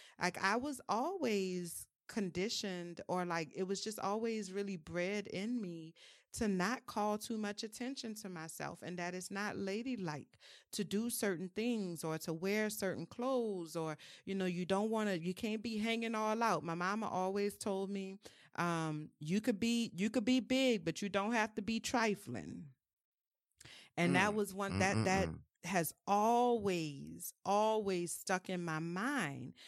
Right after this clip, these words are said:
Speaker 1: "You could be big, but you don't have to be trifling," which I, I think is a thing.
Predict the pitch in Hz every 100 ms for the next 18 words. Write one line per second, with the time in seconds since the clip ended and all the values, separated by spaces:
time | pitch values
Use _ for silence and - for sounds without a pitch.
0 | - - 156 202 220 226 214 208 214 233
1 | 240 175 - 190 175 180 196 180 185 190
2 | 170 180 - 233 254 156 190 165 180 185
3 | 202 247 247 - 170 - 202 208 202 170
4 | - 208 - 294 320 208 139